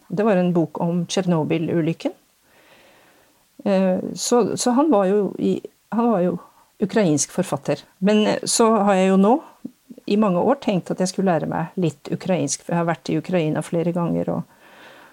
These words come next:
og, eh, nå har jeg fått, eh, ekstra lyst til det. Eh, men jeg kan ikke ukrainsk,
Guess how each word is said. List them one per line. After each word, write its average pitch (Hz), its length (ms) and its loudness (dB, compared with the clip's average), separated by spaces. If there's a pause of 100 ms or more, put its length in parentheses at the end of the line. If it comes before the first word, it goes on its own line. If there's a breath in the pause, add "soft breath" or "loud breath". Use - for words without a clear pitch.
(400 loud breath)
og, 175 280 0
eh, 170 200 2
nå 175 320 2
har 196 160 2
jeg 175 160 -2
fått, - 400 -6
eh, 165 160 -4 (480)
ekstra - 500 -8
lyst - 380 -6
til 165 180 -2
det. 214 140 2 (1700 loud breath)
Eh, 180 260 0
men 180 240 2
jeg 185 140 0
kan 147 240 -4
ikke 151 240 -8
ukrainsk, - 480 -10